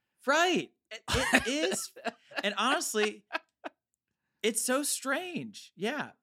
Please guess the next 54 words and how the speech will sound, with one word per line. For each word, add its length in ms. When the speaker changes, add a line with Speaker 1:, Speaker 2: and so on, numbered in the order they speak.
Speaker 1:
That 120
people, 340
and 180
people 220
make 220
up 160
reasonings 800
to 140
do 300
it 240
outside 360
of 60
the 60
Bible. 180
They'll 60
be 80
like, 140
"Well, 280
it's, 220
you 80
know, 80
blah, 200
blah, 160
blah. 300
It's 120
actually 320
healthier. 600
It's 120
better, 340
blah." 140
It's 140
like, 180
no, 380
it's 180
just, 320
Speaker 2:
It's 400
Speaker 1:
we 160
do 220
this 160
because 360
it's 200
been 160
a 40
tradition 440
for 80
so 100
many 140
years 180
and 100
people 200
are 80
afraid 320
to 100
not 380